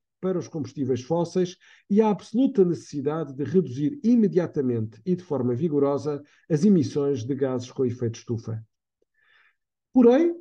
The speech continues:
e tendo em conta o facto de, aliás, esta cop vinte e oito ser, eh, no Dubai e com várias notícias que foram sendo, eh, publicadas recentemente, há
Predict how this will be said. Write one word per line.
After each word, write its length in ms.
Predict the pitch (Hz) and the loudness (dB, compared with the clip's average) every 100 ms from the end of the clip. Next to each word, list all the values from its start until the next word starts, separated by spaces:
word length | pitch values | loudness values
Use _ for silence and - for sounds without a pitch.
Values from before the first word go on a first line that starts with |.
| _ | _
e 260 | - 165 151 | -2 0 2
tendo 260 | - 165 139 | 2 2 2
em 60 | |
conta 280 | 123 165 123 | 2 -2 0
o 60 | 131 | 0
facto 480 | 120 156 160 - 131 | 0 -4 -4 -6 -4
de, 80 | |
aliás, 560 | 131 127 147 147 123 - 165 | -2 0 0 -2 -6 -10 -8
esta 240 | 135 139 | -6 -4
cop 240 | - 147 135 | -2 -4 -2
vinte 240 | 147 135 | -4 -2
e 80 | 147 | 2
oito 300 | 131 127 - _ _ | 2 0 -18 _ _
ser, 640 | - - 170 151 127 110 110 | -18 0 4 4 4 0 -4
eh, 420 | 131 117 110 104 101 | -2 0 0 -2 -4
no 220 | 123 180 | 2 2
Dubai 560 | 135 110 151 160 135 | 2 0 0 0 0
e 80 | 127 | 0
com 200 | 123 156 | -2 -4
várias 360 | 139 196 196 156 | -2 0 0 -2
notícias 560 | 165 175 190 - 143 | -8 -8 -8 -6 -8
que 80 | 120 - | -8 -8
foram 360 | 175 160 139 | -6 -4 -4
sendo, 440 | 117 160 160 131 - - | -6 -6 -4 -6 -10 -10
eh, 220 | 131 117 | -8 -6
publicadas 800 | 113 170 139 131 156 143 120 113 | -2 0 0 -2 -2 -2 -2 -4
recentemente, 720 | - 160 139 117 139 160 156 _ - - - - | -8 -4 -4 0 2 2 -4 _ -20 -20 -14 0
há 420 | 180 196 208 | 4 4 2